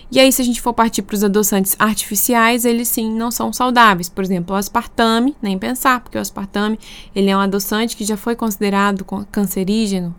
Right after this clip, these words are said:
ok? O ciclamato de sódio, sacla-, sacarina sódica, elas têm sódio na sua composição, então podem aumentar a pressão, podem reter líquido,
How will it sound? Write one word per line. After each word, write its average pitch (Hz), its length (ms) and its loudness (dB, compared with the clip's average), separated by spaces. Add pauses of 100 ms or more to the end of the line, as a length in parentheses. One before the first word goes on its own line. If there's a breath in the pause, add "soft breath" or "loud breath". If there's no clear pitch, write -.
(120)
ok? 226 380 -6 (540 loud breath)
O 226 80 -2
ciclamato 240 680 4
de 208 140 -4
sódio, 220 400 2
sacla-, 208 480 -4
sacarina 220 580 0
sódica, 214 680 4 (280 loud breath)
elas 202 240 2
têm 220 220 -2 (160 soft breath)
sódio 226 600 6
na 202 80 -2
sua 196 160 -8
composição, 202 720 0
então 202 200 -2
podem 202 360 -2
aumentar 196 360 0
a 190 60 -4
pressão, 196 500 -2
podem 190 300 0
reter 190 320 -4
líquido, 196 480 -4